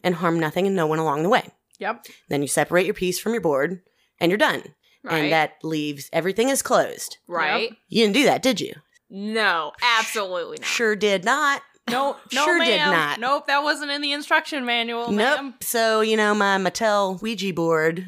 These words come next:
Speaker 1: that was, you know, like, twenty bucks went into this whole, like, buying a double-edged silver knife with these
Speaker 2: Mm-hmm.
Speaker 1: herbs and special salts. And
Speaker 2: Mm-hmm.
Speaker 1: sh-, this sweet, sweet woman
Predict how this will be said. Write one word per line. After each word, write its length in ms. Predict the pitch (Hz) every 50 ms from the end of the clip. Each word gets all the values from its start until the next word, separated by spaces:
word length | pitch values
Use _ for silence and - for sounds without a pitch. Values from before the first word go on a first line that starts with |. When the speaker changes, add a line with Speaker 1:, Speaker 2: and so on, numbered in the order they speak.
| 180 208
Speaker 1:
that 160 | 175 175 151
was, 200 | 156 165 160 143
you 60 | 180
know, 160 | 170 160 151
like, 160 | 151 156 147 -
twenty 260 | - - 190 180 170
bucks 320 | 156 185 185 180 - -
went 160 | - 175 170
into 200 | 165 165 160 165
this 180 | 160 160 156 -
whole, 320 | - 185 175 170 170 160
like, 280 | 156 156 151 147 - - - - - - - - - _
buying 400 | - 165 151 151 143 147 170 170
a 260 | 170 165 170 165 165 - _ _ - -
double-edged 880 | - 180 165 165 175 170 - - 175 180 185 185 175 156 - - - - - _ _ _ _ -
silver 400 | - - 175 160 156 170 196 214
knife 440 | 294 320 277 202 175 151 - -
with 300 | - 156 160 160 202 208
these 240 | 202 196 196 196 190 -
Speaker 2:
Mm-hmm. 60 | 254
Speaker 1:
herbs 400 | 285 262 233 202 175 156 156 147
and 240 | 165 156 160 160 156
special 380 | - - - 135 131 - 202 196
salts. 500 | - 302 285 262 226 185 - - - -
And 240 | 165 160 160 156
Speaker 2:
Mm-hmm. 520 | 160 - - 185 202 196 196 208 190 190 196
Speaker 1:
sh-, 80 | 226 285 247
this 200 | 247 247 - -
sweet, 300 | - 208 226 247 - -
sweet 260 | - - 262 254 208
woman 460 | 196 208 202 196 185 180 180 180 180